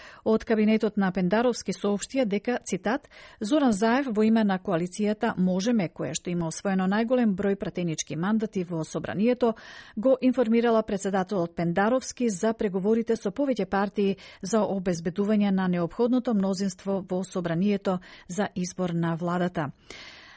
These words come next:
На, но ваквото соопштение предизвика лавина од реакции за и против потегот на Пендаровски меѓу експертите.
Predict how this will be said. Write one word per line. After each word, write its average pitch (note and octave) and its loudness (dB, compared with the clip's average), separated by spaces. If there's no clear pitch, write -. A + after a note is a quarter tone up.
На, A3 4
но A3+ 6
ваквото A#3 0
соопштение G3+ 2
предизвика F#3+ 0
лавина G#3 4
од E3 0
реакции E3 0
за G#3 0
и A3+ 0
против B3 -2
потегот A3 0
на F3 0
Пендаровски G3 -2
меѓу F3+ 0
експертите. F3+ -4